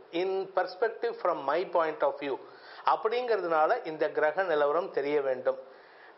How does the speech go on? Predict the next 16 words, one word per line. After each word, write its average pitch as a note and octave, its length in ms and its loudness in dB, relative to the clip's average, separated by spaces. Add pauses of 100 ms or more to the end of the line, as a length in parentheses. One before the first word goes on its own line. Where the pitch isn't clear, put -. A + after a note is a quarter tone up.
(120)
மேஷத்துல G#3+ 640 0 (720)
ராகு E3 540 2
இருக்காரு, C3+ 440 2 (220)
ரிஷப A3+ 420 2
ராசியில F3+ 640 2
சூரியன், G3+ 640 -2 (540)
புதன், D#3 340 0 (720)
துலாம் A#3+ 420 4
ராசியில F#3+ 520 2
கேது, D3 360 0 (600)
அடுத்ததா A3 520 2
பாத்தீங்கன்னா F3+ 480 0
கும்ப A3 320 0
ராசியில G3 640 2
செவ்வாய், G3+ 600 0 (160)
சனி, D#3 460 -2